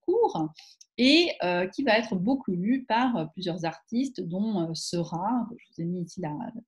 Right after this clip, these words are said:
fameux tableau Un dimanche à la Grande Jatte,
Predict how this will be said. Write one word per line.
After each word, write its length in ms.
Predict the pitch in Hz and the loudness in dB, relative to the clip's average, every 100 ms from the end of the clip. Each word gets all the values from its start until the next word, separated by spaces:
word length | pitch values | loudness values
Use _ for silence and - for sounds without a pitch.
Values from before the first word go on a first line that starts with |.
| _ - | _ -8
fameux 240 | 175 180 | -6 -4
tableau 440 | 180 170 180 190 190 - - | -6 -4 -2 -4 -6 -14 -2
Un 140 | 190 | 0
dimanche 380 | 196 185 185 170 | 2 0 -2 -6
à 40 | |
la 120 | 160 | -8
Grande 260 | 160 151 165 | -6 -6 0
Jatte, 400 | 233 262 294 | 2 4 2